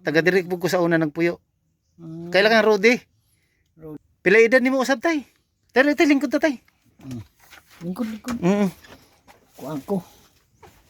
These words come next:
Speaker 2: Setenta y ocho.
Speaker 1: Ah, setenta y ocho. Dugay na namatay mga asawa?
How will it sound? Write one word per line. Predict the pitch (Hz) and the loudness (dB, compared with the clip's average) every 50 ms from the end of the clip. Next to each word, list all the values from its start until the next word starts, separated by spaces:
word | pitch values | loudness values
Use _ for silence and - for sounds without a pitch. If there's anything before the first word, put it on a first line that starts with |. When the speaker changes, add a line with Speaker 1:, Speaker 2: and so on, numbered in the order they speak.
| _ - | _ -14
Speaker 2:
Setenta | 156 143 - - 170 156 156 - 170 | -14 -12 -8 -6 -8 -6 -6 -6 -6
y | 170 - | -6 -6
ocho. | 165 160 - - - 202 202 - _ _ - - 175 | -6 -10 -10 -10 -8 -6 -6 -6 _ _ -16 -6 -2
Speaker 1:
Ah, | 170 | -2
setenta | 165 156 165 - - 160 151 - | -2 -2 -2 -4 -4 -6 -4 -4
y | 170 - | -4 -6
ocho. | 165 151 - - 214 208 | -6 -4 -2 0 0 4
Dugay | 202 220 247 262 | 4 4 4 4
na | 254 254 233 | 4 4 2
namatay | 233 226 226 - 226 226 | 2 0 0 0 0 -2
mga | 226 233 233 | 0 -2 -4
asawa? | 208 - 247 269 339 330 | -4 -4 -2 -2 -2 -4